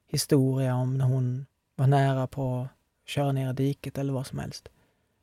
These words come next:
Men det gör vi inte när vi har det här höga dopamin, eh, kravet. Ehm, och jag, jag är absolut ingen expert. Jag är bara en människa som tillåter mig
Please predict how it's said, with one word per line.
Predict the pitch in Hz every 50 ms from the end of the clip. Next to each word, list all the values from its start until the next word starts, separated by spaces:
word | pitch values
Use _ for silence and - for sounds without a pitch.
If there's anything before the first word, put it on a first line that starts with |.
| - - _ _ _ _ _ _ _ _
Men | - 143
det | 139 147
gör | 147 180 185 151 135 131
vi | 131 156
inte | 175 170 - 139
när | 139 135
vi | 131 131
har | 127 151 143 131
det | 131 131
här | 131 123
höga | 107 135 139 139 135 131 123 120 120 123 - -
dopamin, | 165 151 - - 139 139 151 175 190 202 196 185 - _ _ _
eh, | - 151 131 139
kravet. | - - - 147 120 101 123 151 165 165 139 - _ - - - _ _ _ _ _ _ _ _ _ _ _ _ _ _ _ _ _ _ _ _ _ _ _ _ _ _ _ _ _
Ehm, | - 156 139 135 131 127 127 127 123 - _ _ _ _ _ _ _ - _ _ _ _ -
och | - 151 - - - - _ _ _ _ _ _ _ _ _ _ _ _ _ _ _ _ _ _ _ _ _ _ _ _
jag, | - 151 156 151 156 165 165
jag | 160 156 151 151
är | 147
absolut | 143 - - - - - 151 139 135 127 -
ingen | 135 131 127 123 120
expert. | 120 117 - - - 139 127 120 120 - -
Jag | 143 131
är | 131
bara | 131 135 135 131
en | 131 131
människa | 127 131 135 123 123 - 131 127
som | 127 127 127
tillåter | - - 139 135 135 131 120 - -
mig | 135 135 131 123 123